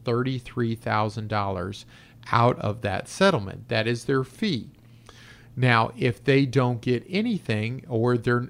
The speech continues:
you go to trial, all the way through trial, and you don't recover anything, the jury says you're not entitled to anything,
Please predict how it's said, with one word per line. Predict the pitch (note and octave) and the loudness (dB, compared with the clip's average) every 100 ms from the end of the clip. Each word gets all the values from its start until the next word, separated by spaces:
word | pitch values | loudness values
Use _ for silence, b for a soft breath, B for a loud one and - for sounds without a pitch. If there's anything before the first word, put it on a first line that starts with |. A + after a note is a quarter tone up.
| - | -10
you | - A#2+ A#2 A2+ | -6 -2 -2 2
go | C#3 | 4
to | D3 | 4
trial, | - - B2+ A2 G#2+ | 0 2 4 4 2
all | A2+ C3 | 4 4
the | D#3 | 4
way | D#3+ D#3+ | 4 2
through | - E3+ | 0 -2
trial, | - B2+ G#2+ G#2 G2+ A#2 - B B B - - | 0 2 4 2 0 -4 -12 B B B -12 -2
and | B2 B2 | -2 0
you | C#3 | 0
don't | C3+ C#3 C#3+ | 4 4 4
recover | C#3 C3 D3 C#3 C3+ C#3+ | 0 0 2 4 2 2
anything, | C#3+ B2 - G#2+ | 0 -2 -4 -6
the | G#2 | -4
jury | G#2+ A#2+ B2+ | -2 2 2
says | A#2 A#2+ A2+ G#2+ | 2 -2 -4 -2
you're | C3 | 0
not | C3 B2+ C3 | 2 2 2
entitled | A2+ G#2+ A#2 A2 A2+ A2+ | -4 -2 0 2 0 -4
to | A#2 | -6
anything, | C3 C#3+ G2 G2+ F#2+ | -4 -4 -6 -10 -14